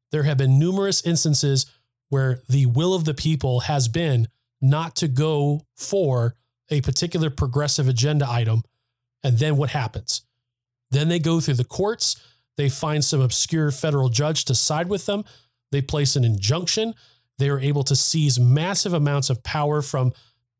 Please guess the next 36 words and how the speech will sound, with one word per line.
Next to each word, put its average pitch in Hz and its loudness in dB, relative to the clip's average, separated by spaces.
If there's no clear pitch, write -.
areas 170 0
of 135 0
the 131 -2
government 151 -2
that 131 0
actually 147 0
have 127 2
been 131 0
established 143 0
by 120 -2
the 107 -2
Constitution. 127 -2
And 151 2
then 143 4
they 139 2
work 143 0
it 139 -4
all 190 0
the 208 -2
way 196 0
up 175 -6
to 156 0
the, 131 0
to 147 -2
the 135 2
Supreme 123 0
Court, 214 -2
and 135 2
the 131 2
Supreme 156 0
Court 147 -4
affirms 170 0
the 135 -2
progressive 139 -2
ideological 131 0
position. 196 -2